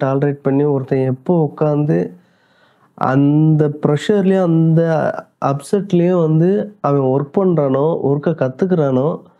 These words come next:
அப்பதான் வந்து அந்த ஒர்க்கு வந்து அவனுக்கு return வேல்யூ கொடுக்கும். So, அந்த விதத்துல வந்து வெற்றி வசந்துக்கு வந்து இப்போ வரைக்கும் எனக்கு இப்போ கிடைச்சிருக்க பேர்லாம் வந்து ரொம்ப late அப்படின்னு தான் நான் நினைக்கிறேன்.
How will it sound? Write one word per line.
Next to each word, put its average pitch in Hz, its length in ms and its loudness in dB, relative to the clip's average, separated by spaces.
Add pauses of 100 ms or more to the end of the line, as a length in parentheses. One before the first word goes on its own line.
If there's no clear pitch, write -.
(480)
அப்பதான் 185 380 0
வந்து 185 200 2
அந்த 175 180 2
ஒர்க்கு 151 300 0
வந்து 170 180 2
அவனுக்கு 147 260 0
return 127 680 -2 (280)
வேல்யூ 131 280 0
கொடுக்கும். 117 420 -4 (840)
So, 131 180 -6
அந்த 139 280 0
விதத்துல 185 420 0
வந்து 180 880 0 (560)
வெற்றி 143 400 0
வசந்துக்கு 190 400 0
வந்து 180 360 2
இப்போ 175 200 0
வரைக்கும் 185 640 -2 (1600)
எனக்கு 135 300 0
இப்போ 139 500 -4
கிடைச்சிருக்க 175 500 0
பேர்லாம் 170 420 0
வந்து 175 240 2
ரொம்ப 160 260 2
late 160 400 0
அப்படின்னு 131 380 0
தான் 135 140 0
நான் 123 80 0
நினைக்கிறேன். 113 440 -2